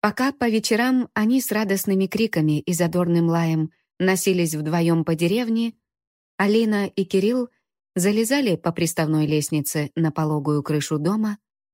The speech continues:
и лежа смотрели, как проплывают над головой большие комковатые облака. Ей было пятнадцать, ему шестнадцать. Впереди полтора месяца лета,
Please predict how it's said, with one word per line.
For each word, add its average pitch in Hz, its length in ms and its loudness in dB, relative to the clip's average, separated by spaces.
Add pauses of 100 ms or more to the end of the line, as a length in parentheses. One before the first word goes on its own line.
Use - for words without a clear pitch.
(460)
и 202 100 4
лежа 247 360 2
смотрели, 202 840 -2
как 175 260 -6
проплывают 175 720 -2
над 160 200 0
головой 151 580 -2 (320)
большие 233 580 0
комковатые 165 800 -2
облака. 147 640 -6 (1800)
Ей 254 300 2
было 220 320 0
пятнадцать, 151 840 -4 (280)
ему 226 400 2
шестнадцать. - 840 -4 (640)
Впереди 170 680 -2 (340)
полтора 190 440 0
месяца 208 500 -2
лета, 143 480 -4